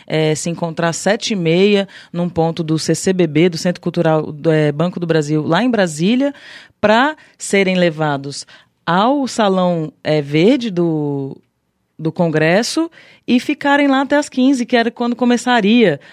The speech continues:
alguma cerimônia no Senado, que é o ce-, a cerimônia de, de, de posse. E ficaram ali, muito sem acesso à água, teve um rolo, fa-,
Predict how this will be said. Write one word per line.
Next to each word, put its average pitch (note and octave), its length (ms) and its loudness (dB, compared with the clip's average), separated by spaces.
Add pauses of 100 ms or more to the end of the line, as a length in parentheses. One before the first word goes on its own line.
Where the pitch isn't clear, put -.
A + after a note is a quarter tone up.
alguma F3 360 0
cerimônia F#3 480 0
no G#3 140 0
Senado, F#3 540 -2
que D3+ 100 -6
é D3 40 0
o D3+ 40 -2
ce-, E3 140 -8
a D3+ 480 -2
cerimônia F3 760 -2 (260)
de, F3+ 920 2
de, D#3+ 280 -2
de F3 160 -4
posse. D3+ 600 -2 (420)
E B3+ 180 4
ficaram D4+ 640 0
ali, G#3+ 640 2
muito G#3+ 400 0
sem A3 180 2
acesso F3+ 440 -2
à D#3+ 40 0
água, A3 720 0
teve G3 320 -2
um D#3 120 -4
rolo, A3+ 600 0
fa-, F3 360 -6